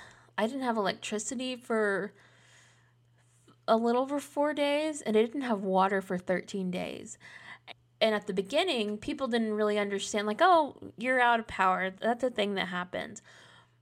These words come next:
But people didn't understand the, like, severity of it,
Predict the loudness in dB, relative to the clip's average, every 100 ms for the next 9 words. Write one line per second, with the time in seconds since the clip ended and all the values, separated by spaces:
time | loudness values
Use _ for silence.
0 | _ _ 0 0 0 0 0 -2 -2 -4
1 | -6 -8 -8 -4 -2 0 0 0 -4 -10
2 | -2 0 2 0 -2 -10 -20 -18 -6 -4
3 | 0 2 4 2 0 -4 -4 -2 -4